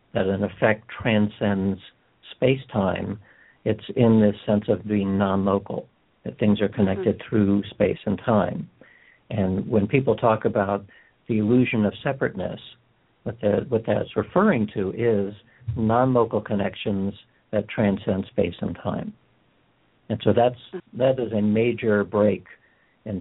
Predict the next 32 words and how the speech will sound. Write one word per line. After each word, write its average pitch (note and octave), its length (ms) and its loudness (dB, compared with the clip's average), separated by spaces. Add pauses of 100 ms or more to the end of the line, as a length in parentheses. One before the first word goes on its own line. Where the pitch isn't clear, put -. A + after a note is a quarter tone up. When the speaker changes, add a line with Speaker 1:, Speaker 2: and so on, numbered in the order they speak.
Speaker 1:
physics, G#2 400 -2 (680)
uh, A#2 100 -12
that A2 180 -2
quantum D#3 420 0
theory F#2+ 380 -2
has, F#2 160 -4 (320)
has F#2 180 0 (560)
shown E3+ 220 2
us F#2 200 -6 (460)
as G#2+ 220 -2
compared G#2+ 460 -2
to - 60 -16
classical G2+ 600 -8
physics. - 400 -14 (500)
'Cause G2+ 160 -4
in G#2+ 80 -2
classical C3 500 0
physics, G2+ 540 -4
you, A2 140 -4 (340)
the, G#2+ 220 0
you A2+ 400 0
could B2 220 0
not A#2 300 0
affect G#2 360 -4
something G2+ 380 -4
at G2 100 -4
a, F2+ 80 -2 (140)
at G2+ 140 -2
a F#2+ 80 -2
distance G2 500 -4 (460)
beyond F#2 480 2
the F#2+ 220 -2